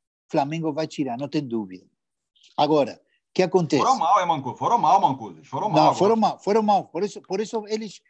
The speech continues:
Speaker 1: eles vão tirar essa história aí, não tem dúvida. Mas o que acontece? Mas o que acontece? A torcida, foi muito importante nessa decisão que o Flamengo tomou com a Globo, porque a torcida do Flamengo compadeceu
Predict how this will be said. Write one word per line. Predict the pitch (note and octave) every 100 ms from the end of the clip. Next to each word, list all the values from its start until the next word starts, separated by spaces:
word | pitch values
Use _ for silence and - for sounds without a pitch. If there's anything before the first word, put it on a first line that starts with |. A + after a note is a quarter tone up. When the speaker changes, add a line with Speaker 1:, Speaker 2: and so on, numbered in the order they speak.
| -
Speaker 1:
eles | G3+ G#3+ F#3
vão | G#3+ G#3
tirar | - D3 A#2+
essa | - A2+
história | - B2 A2+ G2+
aí, | G2+ G2
não | C#3+
tem | F3 D#3+
dúvida. | C3 G#2+ F#2+ F2 _ _ _ _
Mas | G#3 G#3+
o | -
que |
acontece? | F#3+ G3 D#3+ C#3+ - - _
Mas | C3+ C3+
o |
que | E3+
acontece? | D3 D3+ A2+ F#2 -
A | - F#3+
torcida, | A3+ C#3+ - F#3 F3 G2+ - _ _ _ _ _ -
foi | G3+ G3
muito | G3 A3 B3 A#3
importante | F3+ D#3 - E3 D3 C3
nessa | E3+ E3+ F3
decisão | E3 D#3+ C3+ - - A#3+ - _ _ -
que | G3+
o |
Flamengo | - F#3+ D3+ F#3 E3 A#2+
tomou | - F3+ D#3+ E3+
com | F#3+
a | G#3
Globo, | C#3+ D3+ D#3+ G2+ F2+ _ _ _ _ _ _ _ _ _ -
porque | F3 -
a | A3
torcida | - D#3 - G3+ A3 D#3
do | G3+
Flamengo | - C#3+ E3 F#3 C#3+
compadeceu | F#3+ G3 - G#3+ A#3+ F3+ - G#3+ G3+